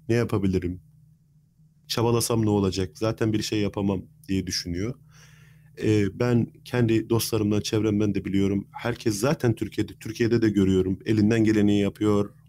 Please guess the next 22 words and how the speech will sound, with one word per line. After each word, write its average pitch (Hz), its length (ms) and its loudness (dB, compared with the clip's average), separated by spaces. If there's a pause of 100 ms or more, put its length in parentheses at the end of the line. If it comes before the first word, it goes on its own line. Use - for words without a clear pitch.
(120)
bağışlarıyla 98 880 -2 (580)
gerek 98 280 0
aynı, 95 200 2
gerek 98 360 0
nakdi 101 320 -2
olarak 98 360 -2
yapıyor 131 300 -2
ama 113 280 0 (880)
bizim 139 280 4
bir 165 100 4
yandan 143 500 4
da 123 200 0 (840)
millet 117 420 4
olarak, 92 380 0
yani 98 220 0
dışarıda 113 400 0
bulunan 113 280 2
insanları, 104 520 0
içeride 101 420 -2
bulunan 101 200 0
insanları 101 560 0
olarak 104 400 -2